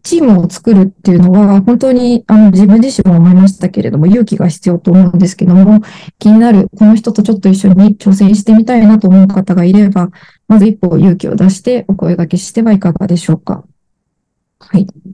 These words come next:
では続いて、えっと、どんな風にジェイビーシーシーに取り組んでいったのかという取り組みの流れについて説明します。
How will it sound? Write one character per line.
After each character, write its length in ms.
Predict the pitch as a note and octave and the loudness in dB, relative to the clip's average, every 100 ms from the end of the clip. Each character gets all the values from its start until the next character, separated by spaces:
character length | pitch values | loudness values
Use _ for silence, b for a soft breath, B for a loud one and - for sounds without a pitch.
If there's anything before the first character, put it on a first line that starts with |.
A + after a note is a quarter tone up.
| _ | _
で 80 | A3 | 0
は 160 | G3 F#3 | 0 0
続 320 | G#3+ G#3 B3 | 0 0 -2
い 100 | G#3+ | -6
て、 300 | - B3+ G3+ | -6 -4 -2
え 60 | E3 | -4
っ 40 | |
と、 520 | - B2 B2+ B2+ B2 F#3+ | -6 -6 -4 -4 -4 -2
ど 120 | B3+ | 0
ん 40 | |
な 80 | C#4+ | 0
風 140 | D4+ | 0
に 160 | F#3+ - | 0 -2
ジ 140 | - G3 | 0 0
ェ 20 | |
イ 20 | |
ビ 80 | G3 | 2
ー 20 | |
シ 140 | G3 G#3+ | 2 2
ー 40 | |
シ 120 | G3 | 0
ー 20 | F#3 | 0
に 40 | |
取 180 | E3+ E3+ | 0 -2
り 80 | F3 | 0
組 160 | F#3+ | 0
ん 40 | F3+ | 0
で 80 | E3+ | 0
い 20 | |
っ 40 | |
た 180 | - E3+ | -4 -2
の 100 | E3+ | -2
か 120 | F#3 | -4
と 100 | - | -6
い 40 | - | -8
う 60 | |
取 260 | - G3+ A#3 | -2 0 0
り 40 | |
組 200 | A3+ B3 | 0 -2
み 0 | |
の 100 | B3 | 0
流 240 | A3+ A#3 A#3+ | 0 0 0
れ 100 | A3+ | 0
に 140 | E3 | -2
つ 140 | - | -6
い 100 | - | -12
て 180 | - - _ _ _ _ _ | -10 -14 _ _ _ _ _
説 260 | _ - | _ -2
明 180 | E3+ E3+ | 0 0
し 120 | - | 0
ま 200 | E3+ E3 | 0 0
す。 260 | F3 - | -2 -8